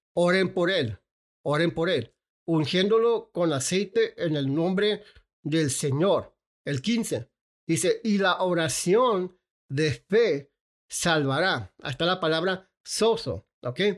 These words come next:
"La oración de fe salvará al enfermo y el Señor lo levantará,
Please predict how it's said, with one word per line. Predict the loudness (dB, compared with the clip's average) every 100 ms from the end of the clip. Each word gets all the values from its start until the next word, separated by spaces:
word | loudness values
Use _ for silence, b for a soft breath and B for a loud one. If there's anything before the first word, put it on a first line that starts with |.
| -6 -20 _ _ -4
"La | 0 2
oración | 2 0 0 2 2
de | 0
fe | 0 -2
salvará | -2 -2 0 0 0 0 -4 _ _ _ _ _ -4
al | 0 0 2
enfermo | 0 0 -4 -2 2 4 4 2 -2 -4 _ _
y | -4 0 2
el | 0
Señor | -2 0 2 4 4
lo | 2 2
levantará, | 2 0 -2 -2 0 2 0 -4